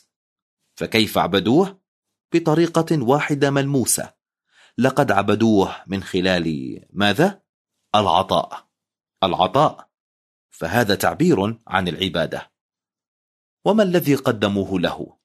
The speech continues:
لقد قدموا بعض الهدايا الثمينة، ذهبا ولبانا ومرا، وهي هدايا مدهشة. ذهبا، ولا حاجة إلى التحدث عن الذهب، فأنتم تعلمون ما هو الذهب.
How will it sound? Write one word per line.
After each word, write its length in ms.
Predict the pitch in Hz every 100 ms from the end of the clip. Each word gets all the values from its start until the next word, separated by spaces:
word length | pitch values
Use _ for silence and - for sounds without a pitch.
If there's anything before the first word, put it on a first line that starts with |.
| _ _ _ -
لقد 300 | 131 165 160
قدموا 600 | 202 156 151 143 135 127 -
بعض 360 | 120 151 151 131
الهدايا 600 | 117 98 107 123 131 117
الثمينة، 640 | 110 - 104 92 73 67 - _ _ _
ذهبا 560 | 92 98 98 110 175 180 - _ -
ولبانا 720 | 147 160 165 170 160 156 151 _ _ _
ومرا، 540 | 82 90 95 87 71 - _ _ _ _ _ _ _ _
وهي 480 | 101 92 85 80 73
هدايا 400 | 85 82 87 82
مدهشة. 600 | 92 110 - 87 - - - _ _ _ _ _ 90
ذهبا، 580 | 113 127 143 98 76 60 _ _ _ _ _ _
ولا 220 | 90 82
حاجة 360 | - 156 110 95
إلى 240 | 107 92
التحدث 560 | - - - 101 92 92
عن 240 | 78 85
الذهب، 460 | 82 95 80 73 - _ _ _
فأنتم 460 | - 95 107 101
تعلمون 580 | 87 98 92 101 165 127
ما 160 | 82 82
هو 240 | 78 82
الذهب. 480 | 80 73 78 69 -